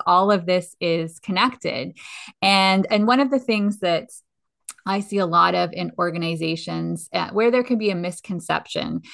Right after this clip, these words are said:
is when we start to talk about things like quiet leadership. And I love your take on what quiet leadership is. And to be quite honest, when I talk about inspirational leadership, that encompasses a whole bunch of different leadership qualities.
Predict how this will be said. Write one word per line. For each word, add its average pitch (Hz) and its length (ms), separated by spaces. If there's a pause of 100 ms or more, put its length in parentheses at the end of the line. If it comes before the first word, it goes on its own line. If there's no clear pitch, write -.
(280)
is 185 240
when 196 140
we 190 100
start 185 220
to 208 100
talk 185 260
about 160 300
things 165 260
like 160 200
quiet 151 500
leadership. - 640
And 165 380
I 180 80
love 185 480
your 180 200
take 165 480
on 156 380
what 165 220
quiet 170 320
leadership 165 420
is. 156 320
And 214 160
to 233 140
be 247 100
quite 220 380
honest, 180 480
when 175 120
I 175 140
talk 196 240
about 175 240
inspirational 165 760
leadership, 165 600 (400)
that 196 160
encompasses 196 640
a 175 40
whole 190 300
bunch 175 260
of 170 80
different 165 340
leadership 165 440
qualities. 160 680